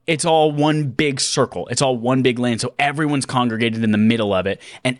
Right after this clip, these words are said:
everyone's standing in a line that ambiguously goes to somewhere. There are so many times where we're like, "Where does this line go? Is this to see Princess Peach, or is this to play the game?" Um,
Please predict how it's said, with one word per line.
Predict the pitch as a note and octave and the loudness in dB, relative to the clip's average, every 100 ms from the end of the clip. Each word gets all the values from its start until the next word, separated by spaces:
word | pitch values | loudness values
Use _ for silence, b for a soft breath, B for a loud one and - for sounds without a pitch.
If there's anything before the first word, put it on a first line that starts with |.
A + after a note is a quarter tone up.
| - | -2
everyone's | D3 E3+ E3+ E3 - | -2 0 0 0 0
standing | D#3 C#3 C3+ | 0 0 2
in | C3 | 2
a | B2 | 2
line | B2+ A#2+ A2 A2+ | 2 2 2 0
that | A2 | 0
ambiguously | A2 A#2 A2+ B2 C3+ C3 | 0 0 -2 -2 -2 0
goes | B2 A#2+ A#2+ | 2 2 2
to | A2+ | -2
somewhere. | - B2+ B2 A2+ G#2 G#2 D#2 | 0 2 2 0 -2 -4 -6
There | C#3 D3 D#3+ D#3+ | -10 -2 0 0
are | |
so | D3 E3 | 0 -4
many | D#3 | -2
times | D3+ C3+ | -2 0
where | A#2+ | 0
we're | A2 | 0
like, | G#2 | 0
"Where | D#3+ | 0
does | |
this | B3 A#3+ | 0 0
line | A#3+ | 0
go? | A3+ A#3+ | 2 2
Is | - | 2
this | F#3+ | 0
to | - | 0
see | G#3+ A3 | -2 0
Princess | G#3+ G#3 G3+ | 0 0 -2
Peach, | - A3 - | -2 -2 -2
or | E3+ D#3+ | 0 0
is | C#3+ | 2
this | E3 - | -2 -2
to | D#3+ | -2
play | E3 D#3 | -2 0
the | D3 | 0
game?" | D#3+ F3+ F#3 B B B B B _ _ D3 | 0 -2 -8 B B B B B _ _ 0
Um, | C3 A2+ G#2+ A2 | 0 0 -2 -4